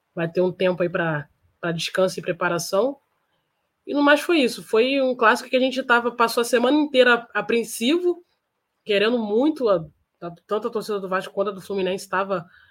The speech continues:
querendo muito esse clássico. Acho que também é importante pro Vasco também, que retornou à Série A, e chegar competitivo num clássico também é importante. Então acho que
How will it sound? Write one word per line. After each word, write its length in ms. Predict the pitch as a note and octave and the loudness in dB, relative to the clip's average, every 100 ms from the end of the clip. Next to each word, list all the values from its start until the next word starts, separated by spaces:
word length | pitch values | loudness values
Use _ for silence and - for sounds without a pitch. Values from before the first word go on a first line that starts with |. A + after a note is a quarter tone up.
| _ _ _ | _ _ _
querendo 260 | - F#3+ G3+ | -2 0 0
muito 300 | F#3+ G#3 A#3 | 0 -2 -2
esse 180 | G#3 - | -6 -4
clássico. 400 | F#3 G#3 A#3 G3 | 0 0 0 -2
Acho 160 | F#3+ | -2
que 60 | - | 0
também 340 | G#3 G#3+ A3+ | 0 2 2
é 80 | G#3 | 2
importante 540 | G#3+ G#3+ G3 G#3 G#3 - | -4 -4 -4 -4 -6 -6
pro 180 | G3 | -6
Vasco 320 | F3 G#3 A3+ - | 2 0 0 -6
também, 320 | F#3 F#3+ A#3+ | -2 -2 -2
que 80 | A3+ F3+ | -4 -6
retornou 400 | E3 F3+ F3+ F3+ | -6 -4 -4 -2
à 60 | E3+ | -4
Série 320 | - F3 E3+ | -6 -6 0
A, 200 | F#3+ F#3 - - - - | 0 0 -6 -20 -20 -16
e 80 | |
chegar 720 | F3+ G3 F3+ F3+ G#3+ G#3 F3+ E3 - - | -6 -2 -2 2 4 4 2 -4 -20 -6
competitivo 600 | G#3+ G#3+ G#3+ - A#3 A3 | -4 -2 -4 -6 -4 -2
num 140 | G3+ | -2
clássico 360 | - G3 G3+ F3+ | 0 0 -2 -4
também 260 | F#3 G3 | -2 -2
é 20 | G#3 | -2
importante. 520 | G3+ E3+ G3 A3+ - | -4 -4 -2 -4 -4
Então 140 | G3+ | -4
acho 140 | G3+ - | -4 -4
que 160 | G3+ | -12